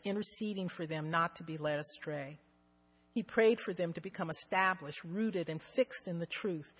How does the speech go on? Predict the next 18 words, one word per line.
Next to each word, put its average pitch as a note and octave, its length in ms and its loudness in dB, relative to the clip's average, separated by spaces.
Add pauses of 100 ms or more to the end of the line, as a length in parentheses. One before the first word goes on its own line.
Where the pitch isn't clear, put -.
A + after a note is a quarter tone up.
(220)
desiring F3+ 640 4
that D#3+ 140 -4
they E3 140 0
mature D#3+ 420 0
thoroughly D3+ 640 2
and D3 140 -2
lack D#3 220 2
nothing E3+ 420 0
in D#3 100 -2
their D3 140 0 (120)
faith D#3+ 240 -2
and D3+ 100 -4
understanding D3 600 -4
of C#3 120 -14
God D3 280 -2
and C#3+ 100 -6
his C#3 160 -6
word. C#3 360 -8